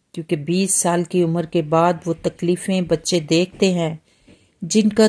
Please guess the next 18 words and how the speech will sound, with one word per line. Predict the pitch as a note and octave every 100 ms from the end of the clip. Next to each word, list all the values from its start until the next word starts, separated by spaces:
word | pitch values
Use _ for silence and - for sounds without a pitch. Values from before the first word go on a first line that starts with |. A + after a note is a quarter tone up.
| G#3+
तसव्वुर | G3+ F#3+ - F#3+ F#3+ G3+
भी | F3+ F3+
नहीं | D#3+ D#3+ F#3 F#3
किया | F3 D#3 C#3+
होता। | C#3 - C#3+ C#3+ _ _ _ _ _ _ _ _ _ _ _ _ _ _ _ D3
और | C#3+
माँ | D3+ D#3 D#3+
बाप | D#3+ E3
के | - E3+
दुनिया | D3 D#3+ E3 F3 F3
से | - F3
चले | - E3+ E3+
जाने | E3+ E3 F#3
के | F#3 F#3
बाद | E3+ F3 F3+ F3+
इन | F3
बच्चों | E3 E3 - G3
का | G3